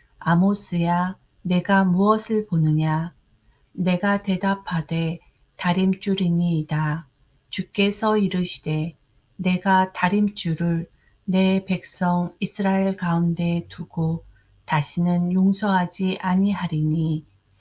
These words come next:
이삭의 산당들이 황폐되며 이스라엘의 성소들이 파괴될 것이라.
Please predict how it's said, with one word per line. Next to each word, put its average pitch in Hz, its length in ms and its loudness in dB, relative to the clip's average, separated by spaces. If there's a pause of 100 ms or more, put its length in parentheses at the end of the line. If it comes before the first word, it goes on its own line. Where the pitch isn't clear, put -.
(240)
이삭의 220 580 2
산당들이 202 1120 -2
황폐되며 156 1040 0 (460)
이스라엘의 185 840 0
성소들이 190 960 -2 (100)
파괴될 202 720 -2
것이라. 143 800 -2